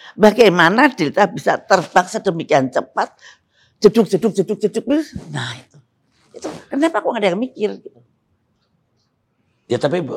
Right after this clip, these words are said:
Speaker 2: pastilah mereka teliti
Speaker 1: Nah,
Speaker 2: juga, Bu. Amerika lah.
Speaker 1: apakah itu sesuai dengan epidemiologi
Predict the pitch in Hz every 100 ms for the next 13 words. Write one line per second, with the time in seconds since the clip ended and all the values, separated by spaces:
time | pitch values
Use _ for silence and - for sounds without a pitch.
0 | - _ - 139 160 165 139 127 113 127
1 | 127 120 110 101 110 101 127 165 - -
2 | - - 156 - - - 95 101 98 -
3 | 123 165 226 247 - 240 - 339 - 277
4 | 196 180 160 226 165 151 160 262 339 _
5 | _ - 196 190 - 202 165 180 160 165
6 | 156 160